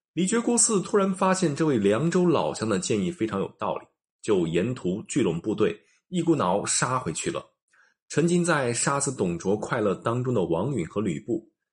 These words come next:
怎是同仇敌忾的西凉军的对手呢？这下变成吕布跑路了，王允更是直接被杀。李傕、郭汜则从丧家之犬变成了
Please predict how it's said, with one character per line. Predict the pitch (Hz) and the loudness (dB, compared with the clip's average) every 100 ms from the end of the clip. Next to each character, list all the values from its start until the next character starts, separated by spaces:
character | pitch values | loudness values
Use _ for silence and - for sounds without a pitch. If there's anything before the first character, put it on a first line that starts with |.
| _ | _
怎 | 135 139 | -2 -2
是 | - 147 - | 0 -2 -2
同 | - 110 185 | -4 0 0
仇 | 208 127 143 | 0 0 0
敌 | 104 98 | 0 0
忾 | - | 0
的 | 95 82 | -4 -2
西 | - | -2
凉 | 127 104 | 0 0
军 | 110 | 0
的 | 113 | -4
对 | 87 87 | -2 -2
手 | - 64 | -4 -8
呢？ | 67 78 _ _ _ _ _ _ | -10 -12 _ _ _ _ _ _
这 | - 175 | -4 -2
下 | 127 104 85 | 0 -2 -2
变 | - 95 | -2 -2
成 | 85 95 98 | 0 0 0
吕 | 87 | -2
布 | 80 170 | -2 -4
跑 | - - | -2 -4
路 | 80 78 | -2 -2
了， | - - _ _ _ _ | -4 -14 _ _ _ _
王 | 107 185 | -2 2
允 | 165 120 143 | 2 0 -2
更 | 226 180 | -2 -2
是 | 131 98 | -2 -4
直 | 92 | -4
接 | 90 | -2
被 | 85 71 | -4 -4
杀。 | - 82 80 _ _ _ _ _ | -6 -8 -8 _ _ _ _ _
李 | - 143 | -6 0
傕、 | 151 180 | 4 4
郭 | 180 170 | 6 4
汜 | - 131 | 4 0
则 | - 104 | 0 -2
从 | 95 101 | 0 -2
丧 | 110 - 143 92 | 2 2 2 0
家 | 107 107 | -2 -2
之 | 123 | -2
犬 | 147 - - _ _ | -4 -4 -8 _ _
变 | 117 87 | -6 -4
成 | 85 92 | -4 -4
了 | 69 | -4